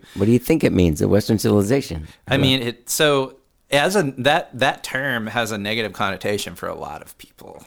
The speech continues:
Speaker 2: Um, you know, a lot of people, myself included, y-, yes, like, there's a lot of good here, but we've done a lot of damage to other
Speaker 1: Oh, yeah,
Speaker 2: parts
Speaker 1: yeah,
Speaker 2: of the
Speaker 1: yeah.
Speaker 2: world,
Speaker 1: Yeah,
Speaker 2: too.
Speaker 1: yeah.
Speaker 2: And so there's a lot of mixed, mixed emotions about that, that phrase,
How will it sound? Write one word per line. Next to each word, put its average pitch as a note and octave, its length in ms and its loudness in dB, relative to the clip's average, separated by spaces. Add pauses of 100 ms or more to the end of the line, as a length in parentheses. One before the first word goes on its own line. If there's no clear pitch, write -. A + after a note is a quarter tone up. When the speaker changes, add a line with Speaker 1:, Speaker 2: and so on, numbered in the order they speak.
(320)
Speaker 2:
Um, F2 460 -12 (100)
you G#2 140 -10
know, F2+ 240 -10
a G#2 80 -4
lot G#2 180 0
of F#2+ 160 -10 (560)
people, G#2+ 300 -2
myself A#2+ 400 0
included, A2 760 -4 (420)
y-, A#2+ 220 -4
yes, D3+ 420 0
like, B2+ 280 -2
there's B2+ 160 -2
a C3 40 -4
lot B2 140 2
of A2 100 -2
good A2 280 -4
here, G#2+ 340 -2
but G2+ 160 -4
we've G#2 180 -8
done G#2 160 -4
a G2+ 60 -4
lot G2 160 -2
of F#2 100 -10
damage F#2 480 -10
to - 120 -12
other G#2 100 -4
Speaker 1:
Oh, B2 60 2
yeah, C#3+ 140 6
Speaker 2:
parts D#3+ 120 6
Speaker 1:
yeah, C3 60 4
Speaker 2:
of B2+ 60 0
the C3 40 -2
Speaker 1:
yeah. B2+ 60 -2
Speaker 2:
world, A2+ 320 0
Speaker 1:
Yeah, A#2+ 40 -4 (180)
Speaker 2:
too. - 40 -20 (140)
Speaker 1:
yeah. A2 60 -12 (320)
Speaker 2:
And A2 120 -8
so A#2 200 2
there's A#2 200 2
a A#2+ 60 0
lot A2+ 280 4
of A2 80 -2
mixed, - 480 -6
mixed A2 320 -6
emotions G2+ 680 -4
about G2 500 -2
that, G2 240 -2 (160)
that G#2 300 -4
phrase, G2 680 -4